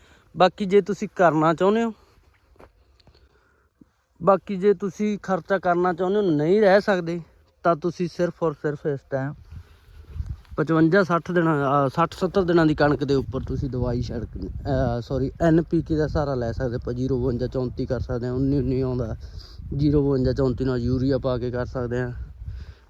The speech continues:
ਤਾਂ ਇਸ ਸਟੇਜ ਦੇ ਉੱਪਰ ਮੇਨ ਕੰਮ ਕੀ ਦਾਣਿਆਂ ਦਾ।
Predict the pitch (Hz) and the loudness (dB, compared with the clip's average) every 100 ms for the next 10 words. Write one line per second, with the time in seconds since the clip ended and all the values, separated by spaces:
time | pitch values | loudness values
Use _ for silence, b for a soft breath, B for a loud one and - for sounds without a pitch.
0 | - - 190 202 202 190 - - 190 170 | -2 2 6 6 6 4 2 4 4 6
1 | 185 175 - 185 196 202 196 170 156 160 | 2 0 -4 -2 0 0 0 0 0 -2
2 | 147 147 156 - 170 147 131 135 135 131 | -2 -2 -4 -6 -6 -4 -4 -4 -4 -4
3 | 123 123 135 | -4 -4 -8